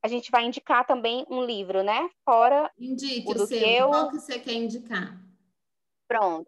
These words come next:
Speaker 1: a minha indicação é, você leu o do que eu, não curtiu,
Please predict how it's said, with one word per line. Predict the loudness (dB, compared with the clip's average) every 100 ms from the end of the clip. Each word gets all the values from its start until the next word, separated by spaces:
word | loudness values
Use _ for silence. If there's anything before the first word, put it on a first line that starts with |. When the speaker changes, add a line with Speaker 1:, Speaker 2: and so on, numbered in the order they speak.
| 0
Speaker 1:
a | 2
minha | 2 2
indicação | 0 0 0 0 -2 -4 0
é, | 0 -2
você | -6 -6 -2
leu | 0 2 2
o | 0
do | -8
que | -10 -6
eu, | -4 -2 -6 -8 -14
não | -6 -4 -4
curtiu, | -8 -10 _ -18 -14 -8 -4 -4 -6